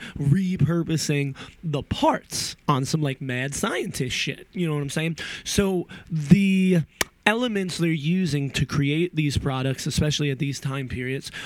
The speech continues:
aren't necessarily, aren't at all designed for the process they are using them for. So they are taking silicon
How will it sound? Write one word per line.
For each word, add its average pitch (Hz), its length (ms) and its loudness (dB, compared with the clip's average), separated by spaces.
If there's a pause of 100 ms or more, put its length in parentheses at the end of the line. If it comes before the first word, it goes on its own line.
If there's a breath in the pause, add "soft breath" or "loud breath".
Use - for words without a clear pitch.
(140 loud breath)
aren't 170 340 2
necessarily, 139 920 0
aren't 151 300 0
at 160 140 2
all 180 540 2 (280 loud breath)
designed 156 800 0
for 147 160 2
the 123 100 0
process 143 960 -2 (200 loud breath)
they 139 200 2
are 131 160 0
using 139 840 -2 (300 loud breath)
them 123 500 2 (320 loud breath)
for. - 580 -2 (320 loud breath)
So 131 580 2
they 135 160 4
are 131 100 2
taking 135 420 0
silicon 131 880 0